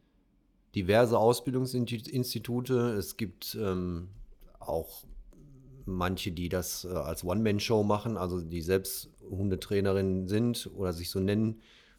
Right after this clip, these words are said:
und eine Ausbildung anbieten. Und da ist ja die, die Spannweite von Zeit,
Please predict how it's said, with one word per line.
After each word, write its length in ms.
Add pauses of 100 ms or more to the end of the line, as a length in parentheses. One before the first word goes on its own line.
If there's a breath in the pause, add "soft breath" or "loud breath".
und 120
eine 120
Ausbildung 520
anbieten. 640
Und 380
da 120
ist 200
ja 260
die, 340
die 240
Spannweite 1000 (1160 loud breath)
von 460
Zeit, 560